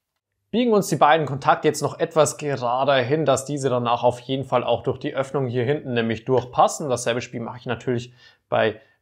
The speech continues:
diesem hier auch, da es sonst wirklich sehr schwer wird. Hebel mit einem flachen Schraubendreher vorsichtig einmal auf der linken und auch auf der rechten Seite diese Nase etwas ein und dann normalerweise sollte sich nämlich auch schon der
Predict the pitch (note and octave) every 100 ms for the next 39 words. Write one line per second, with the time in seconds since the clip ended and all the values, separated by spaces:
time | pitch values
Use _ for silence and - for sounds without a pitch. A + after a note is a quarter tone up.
0 | _ C3+ C3+ B2+ A#2+ A#2 A2+ A#2+ A#2+ A2+
1 | A2 - A#2 A2+ B2+ B2+ A#2+ - - -
2 | A#2+ A#2+ A#2+ - _ _ - - A2+ A2+
3 | B2+ F3 F3 F3 E3+ - _ _ _ _
4 | _ - E3+ A#3 G#3 F3+ D#3+ D#3 E3+ E3+
5 | - C#3 D3+ F3 D#3+ D3+ C#3+ - C#3 D#3+
6 | F#3 D#3+ F3 E3 D#3 D3 C#3+ B2+ B2+ C3
7 | F3+ D#3+ D3 C3 B2+ B2 C3 B2 C3+ -
8 | C3+ B2+ B2 B2 C#3 C#3 C#3 A#2+ B2 C#3
9 | C#3 - B2+ B2 - C3+ C3+ B2 A#2+ A2+
10 | A#2 B2+ A#2+ B2 A#2+ - B2+ B2 A#2+ C3
11 | B2 A#2+ A2+ - A#2+ - A#2 A#2